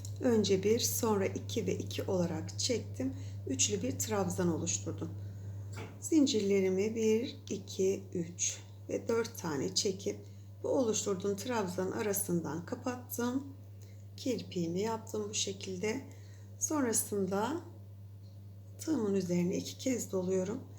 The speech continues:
Yine aynı yuvanın içinden kapattım. Önce bir, sonra iki, iki ve iki olarak çektim. Dörtlü bir trabzan oluşturdum.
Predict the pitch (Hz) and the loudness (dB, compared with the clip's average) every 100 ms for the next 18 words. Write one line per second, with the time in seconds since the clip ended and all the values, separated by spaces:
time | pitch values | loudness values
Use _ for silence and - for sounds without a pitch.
0 | - - - 254 262 254 240 208 190 185 | -16 -4 2 2 4 4 6 6 6 4
1 | 185 - 180 175 175 - 240 240 - 240 | 2 2 4 4 2 -2 -2 -2 -2 -2
2 | 254 - - - - 226 214 208 190 190 | -2 -8 -10 -10 0 4 6 6 6 6
3 | 202 240 - - 196 190 - - - - | 6 4 0 2 2 2 0 -6 -4 0
4 | 214 262 - - - - - - 240 247 | 0 0 -6 -14 -16 -12 -10 -6 0 2
5 | 277 277 - - - - 202 180 170 170 | 0 0 0 0 -2 -2 2 4 2 0
6 | - - 185 - - 294 294 - - - | -4 -4 -4 -4 -2 0 0 -6 -14 -6
7 | - 262 254 - 180 180 - 185 208 226 | 4 4 4 -2 0 0 -2 -2 0 0
8 | 240 240 233 - - 214 233 262 | 0 0 0 -2 -2 -4 -2 -4